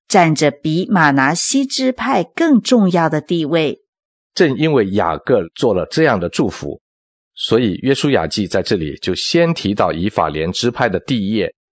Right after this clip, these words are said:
Speaker 2: 然后再提马拿西那半个支派的地业。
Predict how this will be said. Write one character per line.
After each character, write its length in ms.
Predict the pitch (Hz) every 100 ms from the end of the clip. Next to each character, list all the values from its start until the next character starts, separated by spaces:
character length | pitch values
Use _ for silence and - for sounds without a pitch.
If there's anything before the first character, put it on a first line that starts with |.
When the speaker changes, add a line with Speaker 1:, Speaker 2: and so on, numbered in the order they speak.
| _
Speaker 2:
然 400 | 92 85 87 165
后 280 | - - 208
再 200 | 117 85
提 320 | - 85 -
马 160 | - 80
拿 220 | 78 87
西 340 | - 113 113 -
那 120 | 90 - -
半 260 | 156 104
个 120 | 82 76
支 180 | -
派 160 | 80 82
的 120 | 85
地 200 | - 82
业。 200 | 87 85